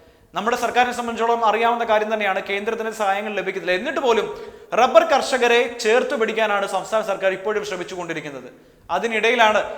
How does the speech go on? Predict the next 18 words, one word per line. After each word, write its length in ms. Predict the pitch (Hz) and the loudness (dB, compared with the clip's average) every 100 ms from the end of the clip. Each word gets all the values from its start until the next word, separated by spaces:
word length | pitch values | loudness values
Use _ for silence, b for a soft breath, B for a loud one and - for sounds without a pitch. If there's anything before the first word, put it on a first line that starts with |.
| - | -10
ഈ 100 | 190 | 0
ആയിരത്തി 460 | 196 208 226 233 233 | 4 6 6 2 -2
എഴുന്നൂറ്റി 380 | 220 214 214 214 | -4 -4 -6 -6
എൺപത്തെട്ട് 540 | 196 208 220 220 208 | -6 -4 -4 -4 -4
കോടി 260 | 214 202 202 | -2 -2 0
രൂപയുടെ 340 | 190 190 190 | 0 2 0
ഫൈൻ 480 | 190 - 214 233 220 | -2 -2 0 0 0
വരുന്നത്. 360 | 175 160 139 127 - - _ _ - | -2 -2 -8 -12 -18 -20 _ _ -2
ആ 300 | 208 277 311 - | 4 6 6 6
ഫൈൻ 340 | 262 247 - - - | 4 2 -4 -12 -8
അത് 120 | 220 220 | -8 -4
കൃത്യമായി 540 | 254 254 302 285 285 | -4 -2 0 2 4
ലഭിക്കേണ്ടത് 600 | 247 240 247 240 226 240 | 4 2 2 0 2 0
ഈ 120 | 233 226 | 0 -4
നാട്ടിലെ 440 | 226 220 226 226 | 2 2 2 0
ഓരോ 300 | 220 220 240 | 2 4 4
റബ്ബർ 220 | 226 202 | 2 0
കർഷകനുമാണ്. 640 | 214 185 - 190 175 143 | -2 -4 -6 -8 -4 -4